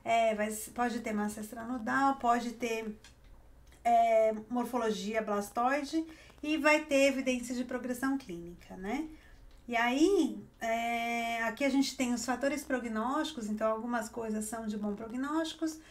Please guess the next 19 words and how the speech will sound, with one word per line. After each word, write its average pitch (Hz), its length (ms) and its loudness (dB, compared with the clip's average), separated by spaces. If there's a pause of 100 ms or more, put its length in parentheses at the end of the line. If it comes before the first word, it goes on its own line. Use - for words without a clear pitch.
(240)
e 277 60 4
algumas 254 380 2
coisas 254 240 -2
são 247 240 -4
de 247 160 -4
prognóstico 240 640 -6
não 247 300 -2
tão 240 200 -2
favorável 226 720 -2
assim. 220 400 -8 (560)
Então 220 240 -2
aí 220 240 0
tem 254 240 -4
um 247 80 0
monte 330 400 2
de 269 80 2
marcador, 247 720 2
nem 381 420 0
sempre 269 640 -2